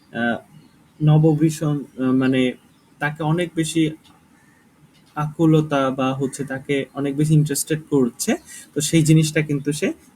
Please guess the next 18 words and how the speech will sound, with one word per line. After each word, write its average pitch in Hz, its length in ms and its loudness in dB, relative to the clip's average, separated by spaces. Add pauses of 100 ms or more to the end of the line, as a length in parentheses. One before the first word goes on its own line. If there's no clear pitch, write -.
(100)
বলার 131 260 2
চেষ্টা 127 280 -8
করেছে। 110 360 -12 (380)
হরিশ 220 680 2 (280)
সম্পর্কে 185 520 -2
এখন 160 280 -2
এবার 156 200 0
কিন্তু 147 300 -2
বলছে 147 300 -2
যে 233 60 6
হরিশ 165 360 -2
মানুষটা 156 500 -2
ছিল 156 380 0
রসিক, 135 380 0 (540)
রস 160 400 2
দিয়ে 202 120 6
বর্ণনা 156 720 2
করা-, 139 320 -4